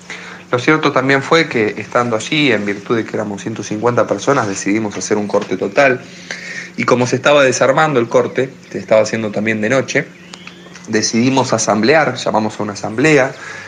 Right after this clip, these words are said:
y es allí donde forjamos la idea de una multisectorialidad como estrategia múltiple que nos permita unir esfuerzos de toda, toda la gente que ya venía con las cuestiones ambientales, sociales, y también quienes eran por primera vez su,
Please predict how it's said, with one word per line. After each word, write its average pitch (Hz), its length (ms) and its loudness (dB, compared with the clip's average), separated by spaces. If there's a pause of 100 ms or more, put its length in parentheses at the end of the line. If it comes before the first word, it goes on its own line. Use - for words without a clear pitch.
(160)
y - 60 -4
es 139 140 0
allí 135 200 0
donde 101 840 4
forjamos 123 480 0
la 117 100 0
idea 135 320 4
de 117 100 4
una 117 180 0
multisectorialidad 101 1040 -2
como 95 200 -8
estrategia 104 680 0
múltiple 143 680 0 (380)
que 107 140 -4
nos 104 120 -2
permita 107 760 2
unir 131 260 2
esfuerzos 147 720 2
de 107 120 4
toda, 110 520 4 (480)
toda 160 140 4
la 110 80 2
gente 110 320 -2
que 95 100 0
ya 117 200 0
venía 120 300 2
con 101 140 0
las 92 100 -6
cuestiones 104 380 -4
ambientales, 98 540 0
sociales, 123 640 0 (480)
y 131 60 -2
también 175 360 2
quienes 123 380 2
eran 135 500 0
por 120 200 0
primera 165 360 2
vez 185 140 4
su, 131 240 2